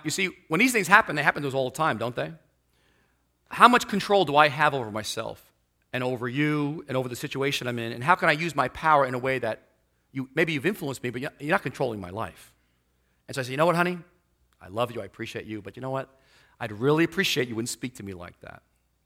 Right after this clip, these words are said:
And I'm not gonna allow you to speak to me like that again. Okay, if you wanna say something to me about something I did wrong, I'd appreciate if you say it this way." But in other words, I basically level the whole situation. I exert my power in an appropriate way 'cause I've used,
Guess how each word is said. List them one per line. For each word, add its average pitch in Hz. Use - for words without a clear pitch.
And 92
I'm 90
not 104
gonna 101
allow 123
you 117
to 92
speak -
to -
me 87
like 85
that 90
again. 87
Okay, 87
if 82
you 92
wanna 117
say 123
something 113
to 117
me 117
about 110
something 110
I -
did 123
wrong, 104
I'd 92
appreciate 110
if 95
you 98
say 101
it 101
this -
way." 90
But 110
in 113
other 123
words, 117
I -
basically 131
level 123
the 117
whole 113
situation. 113
I 98
exert 98
my 104
power 117
in 107
an 104
appropriate 117
way 127
'cause -
I've 98
used, 160